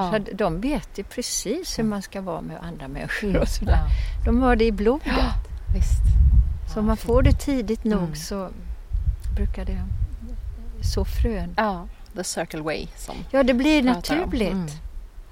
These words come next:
Speaker 2: Ja.
Speaker 1: Just det. En sak jag funderade på. Vad är du mest nöjd med? Du har levt ganska många år nu. Vilka val i livet eller beslut du har tagit? Eller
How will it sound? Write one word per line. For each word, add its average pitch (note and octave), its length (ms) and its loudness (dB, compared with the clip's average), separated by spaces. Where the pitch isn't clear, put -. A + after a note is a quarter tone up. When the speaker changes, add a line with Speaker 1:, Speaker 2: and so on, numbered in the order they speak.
Speaker 2:
Ja. G#3 80 -12
Speaker 1:
Just F3+ 200 -8
det. F#3 100 -12
En C4+ 140 -4
sak - 300 -4
jag - 80 -8
funderade F#3+ 480 -12
på. - 300 -12
Vad C4 160 -6
är A3+ 120 -4
du A3 120 -4
mest G#3 420 -4
nöjd F#3+ 540 -2
med? - 200 -6
Du A3+ 60 -14
har C4 100 -10
levt D4 340 -10
ganska A#3+ 280 -6
många G#3 320 -4
år C4 300 -4
nu. E3+ 180 -8
Vilka C4+ 360 -6
val F#3 560 -6
i F#3 60 -8
livet - 560 -12
eller G#3 120 -12
beslut - 640 -10
du - 100 -18
har F#3+ 60 -14
tagit? - 560 -18
Eller A#3+ 140 -20